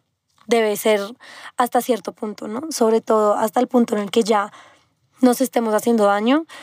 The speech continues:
hasta el punto en el que igual la otra persona ya nos haya expresado que por más cariño, amor, lo que sea que haya, pues no está en la misma página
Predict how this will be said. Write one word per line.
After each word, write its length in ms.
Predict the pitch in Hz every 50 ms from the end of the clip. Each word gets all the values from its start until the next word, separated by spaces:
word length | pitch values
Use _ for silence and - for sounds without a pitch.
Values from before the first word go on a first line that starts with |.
| - - - - _ _
hasta 260 | 254 247 240 - 240
el 80 | 233
punto 260 | - 254 247 226 - 226
en 60 | 214
el 120 | 214 202
que 100 | - 240 240
igual 480 | 233 226 233 214 208 202 208 196 - -
la 200 | 269 233 220 220
otra 200 | 226 220 233 208
persona 320 | - 226 220 - 233 214
ya 200 | 208 196 208 208 208
nos 140 | 208 202 214
haya 160 | 214 202 214
expresado 500 | 202 - - 233 220 233 214 208 202 180
que 360 | - 214 208 202 226 233 - - -
por 140 | 247 240
más 160 | 226 220 214 -
cariño, 340 | - 214 208 214 220 220
amor, 180 | 214 220 214 214
lo 80 | 214 208
que 120 | - 208
sea 260 | - - 214 208 202
que 120 | - - 214
haya, 320 | 214 208 196 202 196 202
pues 360 | - - 226 226 226 - - - _ _ _ _ _ _ -
no 240 | 247 240 233 233 226
está 180 | 208 - 208
en 60 | 202
la 80 | 202 196
misma 240 | 202 202 202 196 185
página 360 | - 208 190 202 196 226 294